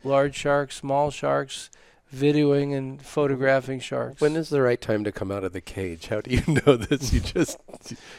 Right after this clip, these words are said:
Speaker 1: Well, it's like everything else. You have to know the behaviors o-, of, of
Speaker 2: Uh,
Speaker 1: these sharks.
Speaker 2: okay.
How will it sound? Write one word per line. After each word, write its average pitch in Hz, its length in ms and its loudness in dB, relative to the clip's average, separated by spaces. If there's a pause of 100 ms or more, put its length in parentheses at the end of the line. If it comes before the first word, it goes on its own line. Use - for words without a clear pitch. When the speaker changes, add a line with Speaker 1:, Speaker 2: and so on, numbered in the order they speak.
(300)
Speaker 1:
Well, 196 300 0
it's 180 180 0
like 180 220 4
everything 180 480 2
else. 127 360 2
You 143 100 2
have 165 240 6
to 175 100 0
know 151 300 2
the 143 80 -4
behaviors 127 720 0
o-, 135 180 -2
of, 131 440 -4
of 135 140 -4
Speaker 2:
Uh, - 40 -8
Speaker 1:
these 123 220 -6
sharks. 127 520 -4
Speaker 2:
okay. 131 400 -2